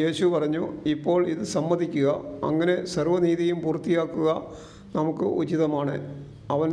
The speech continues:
സമ്മതിച്ചു. സ്നാനം കഴിഞ്ഞയുടൻ യേശു വെള്ളത്തിൽ നിന്ന് കയറി. അപ്പോൾ സ്വർഗം തുറക്കപ്പെട്ടു. ദൈവാത്മാവ് പ്രാവിൻ്റെ രൂപത്തിൽ തൻ്റെ മേൽ ഇറങ്ങി വരുന്നത് അവൻ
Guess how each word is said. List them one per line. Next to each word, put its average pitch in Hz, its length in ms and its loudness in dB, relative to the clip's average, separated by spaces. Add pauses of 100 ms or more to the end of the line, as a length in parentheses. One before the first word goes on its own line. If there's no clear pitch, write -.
(160)
സമ്മതിച്ചു. 151 480 0 (640)
സ്നാനം 165 480 2
കഴിഞ്ഞയുടൻ 175 480 2 (140)
യേശു 160 240 2 (100)
വെള്ളത്തിൽ 160 400 2
നിന്ന് 170 220 0
കയറി. 151 260 2 (260)
അപ്പോൾ 170 280 2 (560)
സ്വർഗം 165 340 2 (100)
തുറക്കപ്പെട്ടു. 160 560 0 (280)
ദൈവാത്മാവ് 170 600 2 (140)
പ്രാവിൻ്റെ 175 480 4
രൂപത്തിൽ 156 360 0 (200)
തൻ്റെ 160 240 2
മേൽ 175 160 2 (240)
ഇറങ്ങി 165 300 4
വരുന്നത് 160 360 2 (200)
അവൻ 156 140 2